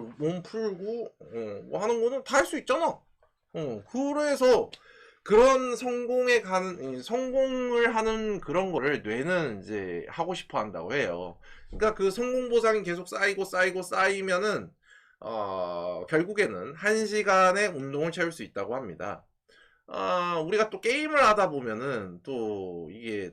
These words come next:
또 처음부터 레벨 뭐 백 찍어가지고, 와, 나는 막 그래가지고 막, 어? 막 엄청난 뭐 그게 될 거야. 막 뭐, 뭐 서버에서 나는 네임드가 될 거야. 가능합니까? 레벨 일인데.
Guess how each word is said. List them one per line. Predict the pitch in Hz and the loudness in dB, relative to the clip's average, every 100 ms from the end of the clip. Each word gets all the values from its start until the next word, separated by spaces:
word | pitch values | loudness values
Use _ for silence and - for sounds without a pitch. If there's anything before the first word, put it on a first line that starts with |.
| - | -6
또 | 107 95 - _ _ _ _ - | -4 -4 -8 _ _ _ _ -2
처음부터 | 269 285 294 269 254 226 175 | 6 6 6 0 4 6 6
레벨 | 151 190 190 175 135 - | 4 6 6 6 4 0
뭐 | 120 120 107 | -4 -2 -2
백 | - - | -6 -8
찍어가지고, | 226 220 196 202 165 156 160 151 131 | -4 0 4 2 2 0 0 0 -2
와, | 117 151 151 160 | -6 -12 -10 -6
나는 | 117 143 139 101 | -2 -2 -4 -4
막 | 131 135 | -4 -2
그래가지고 | 143 170 160 151 127 | 0 2 2 -2 -4
막, | 117 - - - - | -6 -8 -20 -20 -12
어? | 117 160 190 190 _ _ _ | -4 -2 -2 -8 _ _ _
막 | - 107 110 - | -6 -6 -6 -6
엄청난 | 160 190 214 214 202 185 175 139 | -6 -4 -2 2 4 4 4 -2
뭐 | 135 127 120 113 107 92 73 _ _ _ | -2 0 0 0 0 -4 -10 _ _ _
그게 | - 123 143 | -6 0 0
될 | 147 120 | -2 -4
거야. | 143 123 107 107 104 | 0 2 4 2 0
막 | 98 90 90 | -4 -8 -10
뭐, | 101 92 92 90 90 - _ _ | -16 -12 -8 -8 -8 -12 _ _
뭐 | 90 87 92 - | -20 -12 -8 -8
서버에서 | - 240 247 220 220 202 196 135 | 0 2 2 4 4 4 2 -2
나는 | 143 147 | -2 -2
네임드가 | 120 160 202 185 151 110 | -2 -2 -2 -2 -2 -2
될 | 101 | -4
거야. | - 107 98 95 95 - _ _ _ _ _ _ _ _ _ _ | -4 -2 0 -2 -4 -10 _ _ _ _ _ _ _ _ _ _
가능합니까? | - 151 160 165 208 190 120 139 | -4 0 0 0 -2 -2 0 2
레벨 | 127 156 135 | 2 4 2
일인데. | 143 160 131 110 147 151 | 0 -2 -4 -2 -4 -6